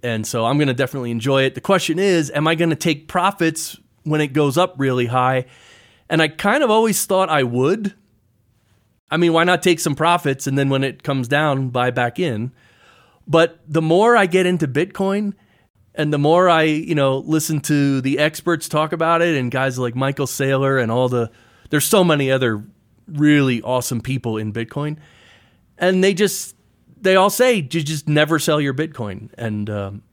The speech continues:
of course, this is not financial advice, but so they say, "Never sell your Bitcoin." And I'm like, "You know what? That sounds good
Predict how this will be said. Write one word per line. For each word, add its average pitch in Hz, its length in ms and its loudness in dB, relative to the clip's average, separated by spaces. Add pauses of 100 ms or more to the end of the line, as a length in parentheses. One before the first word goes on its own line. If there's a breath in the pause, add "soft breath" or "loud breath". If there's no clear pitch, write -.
(160)
of - 60 -16
course, 120 180 -2 (340)
this 139 160 -4
is 131 80 -4
not 135 180 2
financial 113 460 -4
advice, 110 400 -8
but - 200 -14 (760 soft breath)
so 208 160 0
they 190 100 4
say, 185 180 2
"Never 160 320 2
sell 151 220 2
your 135 140 -2
Bitcoin." 127 520 -4
And 147 140 -2
I'm 156 100 0
like, 160 220 -2
"You 220 80 -2
know 240 120 0
what? 254 260 -2
That 240 160 0
sounds 302 340 0
good 202 640 0